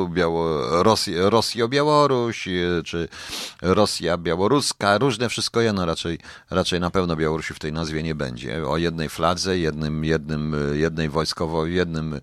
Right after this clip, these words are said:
dowództwie wojskowym, jednej administracji. Do tego to wszystko zmierza i to wtedy będzie cała granica, już wtedy będzie rosyjska.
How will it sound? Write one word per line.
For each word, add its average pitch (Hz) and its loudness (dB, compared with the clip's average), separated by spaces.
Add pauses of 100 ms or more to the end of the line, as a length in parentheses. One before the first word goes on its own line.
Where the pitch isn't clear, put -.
(360)
dowództwie 95 2
wojskowym, 101 2
jednej 80 0
administracji. 80 -2
Do 120 -2
tego 113 0
to 107 -2
wszystko 101 -2
zmierza 87 0
i 135 -2
to 160 -2
wtedy 170 -2
będzie 180 -2
cała 175 0
granica, 190 2
już 92 0
wtedy 82 -2 (260)
będzie 82 0
rosyjska. - -6